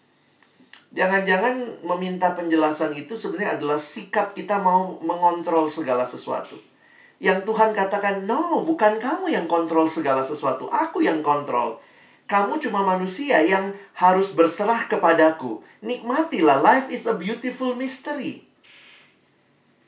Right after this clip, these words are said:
Kita maunya life adalah semua saya yang atur. But God said, "No,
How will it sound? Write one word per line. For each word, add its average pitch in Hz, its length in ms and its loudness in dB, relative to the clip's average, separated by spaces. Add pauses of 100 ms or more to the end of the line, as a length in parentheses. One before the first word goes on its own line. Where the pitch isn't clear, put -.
Kita 196 240 0
maunya 180 480 4
life 185 400 6
adalah 160 480 6
semua 202 480 0
saya 185 320 4
yang 147 160 0
atur. 135 480 -6 (800)
But 117 240 -4
God 143 240 2
said, - 240 -4
"No, 123 480 -6